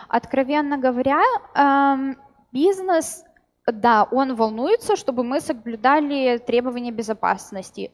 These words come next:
Релевантные для мониторинга, ну, обычно нет, если честно. Ам, для бизнеса, ну, так, будем откровенны, бизнес-аналитики гораздо больше по этому поводу волнуются и проверяют, что данные действительно хранятся как надо.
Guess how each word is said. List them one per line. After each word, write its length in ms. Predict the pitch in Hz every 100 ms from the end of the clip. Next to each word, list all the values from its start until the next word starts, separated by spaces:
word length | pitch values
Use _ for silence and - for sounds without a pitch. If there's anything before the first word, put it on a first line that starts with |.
| -
Релевантные 500 | 233 247 285 294 285
для 160 | 254
мониторинга, 640 | 262 269 262 330 415 339 277
ну, 180 | 233 -
обычно 400 | - 233 - 233
нет, 220 | 202 185 196
если 220 | 180 170
честно. 540 | - 160 - - - - - - - - - _
Ам, 580 | 240 240 247 247 247 247 - _ _ _ -
для 180 | 240 254
бизнеса, 720 | 320 440 415 - 359 330 - _ _
ну, 240 | 330 370 370 _ _ _ -
так, 420 | 190 - - - -
будем 360 | 220 285 277
откровенны, 520 | 262 254 262 508 480 247 214
бизнес-аналитики 720 | 285 294 285 285 302 - 349
гораздо 320 | 262 294 269
больше 340 | 220 220 - 185
по 320 | - 226 220
этому 220 | 220 220
поводу 320 | 214 208 202
волнуются 480 | 196 247 415 453 269
и 20 |
проверяют, 520 | 220 254 226 285 320
что 280 | - - 220
данные 440 | 214 262 330 277 226
действительно 420 | 226 294 285 247
хранятся 480 | 233 233 240 - 220
как 300 | 226 226 185
надо. 320 | 170 156